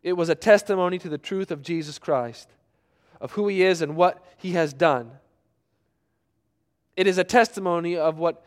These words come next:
Jesus Christ can do in lives to bring about radical transformation,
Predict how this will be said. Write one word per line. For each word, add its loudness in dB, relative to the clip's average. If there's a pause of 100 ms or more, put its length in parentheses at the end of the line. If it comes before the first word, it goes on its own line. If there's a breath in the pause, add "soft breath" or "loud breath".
(120 soft breath)
Jesus 0
Christ 4
can 0
do 0
in -2 (200)
lives 4
to -4
bring 0
about 4
radical 6
transformation, -2